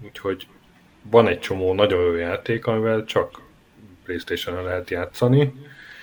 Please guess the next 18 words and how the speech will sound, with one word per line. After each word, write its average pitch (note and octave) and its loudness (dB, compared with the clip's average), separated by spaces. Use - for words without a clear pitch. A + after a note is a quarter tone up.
és G#2+ 2
hát - -4
jelenleg A2 2
ugye G#2+ -4
P G#2 6
S - -4
ötöt - -10
nem C3+ 2
lehet C#3+ 6
még C3 4
kapni, B2 2
és A#2+ -2
hát B2 -6
P A#2+ 0
S - -8
négyet G#2 -4
meg G2 -12
hát G2 -16